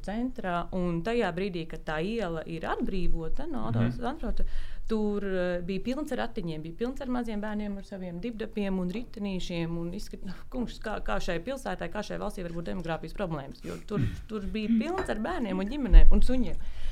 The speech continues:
Speaker 1: Un tas bija ļoti priecīgi. Tas nozīmē, ka atliek vienkārši dot pilsē-, nu, tā kā atliek dot iespēju, un, ā, tās ģimenes, ā, nebēgs prom no centra, kā, nezinu, kā tur teiciens, velns no krusta.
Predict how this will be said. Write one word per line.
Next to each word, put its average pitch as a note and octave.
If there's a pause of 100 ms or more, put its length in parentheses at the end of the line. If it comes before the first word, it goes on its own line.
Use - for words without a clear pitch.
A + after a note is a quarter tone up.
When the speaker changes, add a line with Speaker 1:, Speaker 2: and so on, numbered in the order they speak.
(500)
Speaker 1:
Un F3+
tas G#3
bija B3+
ļoti C#4+
priecīgi. A3
Tas F3
nozīmē, G3+
ka G3
atliek F3+
vienkārši E3
dot F3
pilsē-, F3
nu, A3
tā G3+
kā -
atliek G3
dot F3+
iespēju, C#4 (380)
un, G3
ā, F#3+
tās G3
ģimenes, G#3+ (220)
ā, G#3
nebēgs A#3
prom F3
no D3
centra, E3
kā, D3 (220)
nezinu, -
kā -
tur E3+
teiciens, F3
velns F3
no E3 (840)
krusta. E3+